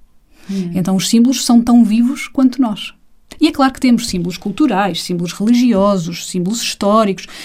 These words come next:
Speaker 2: mas depois temos a nossa própria história, não é? E é daí que as coisas brotam.
Speaker 1: Hum.
Speaker 2: Então o trabalho, o, o trabalho simbólico é um trabalho, hum, para mim, de, de, de tradução.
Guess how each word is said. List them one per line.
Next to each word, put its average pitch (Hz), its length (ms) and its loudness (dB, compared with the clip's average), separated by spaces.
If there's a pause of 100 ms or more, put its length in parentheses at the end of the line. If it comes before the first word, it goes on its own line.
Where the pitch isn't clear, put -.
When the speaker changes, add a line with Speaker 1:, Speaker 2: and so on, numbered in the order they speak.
(340)
Speaker 2:
mas 233 140 4
depois 269 200 2
temos 269 240 4
a 269 60 4
nossa 254 380 2
própria 240 280 -2
história, 190 500 -4 (520)
não 170 160 -4
é? 175 60 -6 (560)
E 185 160 2
é 214 60 2
daí 220 260 4
que 240 100 0
as 233 60 0
coisas 247 260 2
brotam. 226 440 0 (540)
Speaker 1:
Hum. 180 280 -8 (640)
Speaker 2:
Então 208 260 4
o 240 40 2
trabalho, 220 640 2 (120)
o, 196 220 -2
o 202 40 0
trabalho 220 300 0
simbólico 226 500 2
é 240 40 2
um 240 60 4
trabalho, 233 680 2
hum, 202 520 -2 (520)
para 220 180 4
mim, 233 440 4 (120)
de, 208 440 0
de, 190 160 0 (260)
de 190 160 -2
tradução. 196 640 0